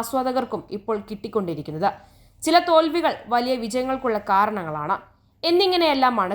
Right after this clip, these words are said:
കമന്റുകൾ. ഇത്തരത്തിൽ സുഹൃത്തുക്കളുടെ ചിത്രങ്ങളും വീഡിയോയും രസകരമായ ട്രോളുകളും സിദ്ദിഖ് സോഷ്യൽ മീഡിയ വഴി പങ്കുവയ്ക്കാറുണ്ട്.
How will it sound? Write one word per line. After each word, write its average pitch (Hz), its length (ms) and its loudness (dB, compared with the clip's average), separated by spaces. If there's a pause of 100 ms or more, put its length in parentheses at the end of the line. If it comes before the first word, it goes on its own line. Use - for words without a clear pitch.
കമന്റുകൾ. 160 460 -6 (840)
ഇത്തരത്തിൽ 285 380 2 (340)
സുഹൃത്തുക്കളുടെ 349 640 2 (100)
ചിത്രങ്ങളും 311 580 0
വീഡിയോയും 302 520 2
രസകരമായ 285 540 0 (160)
ട്രോളുകളും 262 540 0 (320)
സിദ്ദിഖ് 302 400 -2
സോഷ്യൽ 294 400 2
മീഡിയ 302 240 -2
വഴി 233 180 2 (100)
പങ്കുവയ്ക്കാറുണ്ട്. 175 760 -2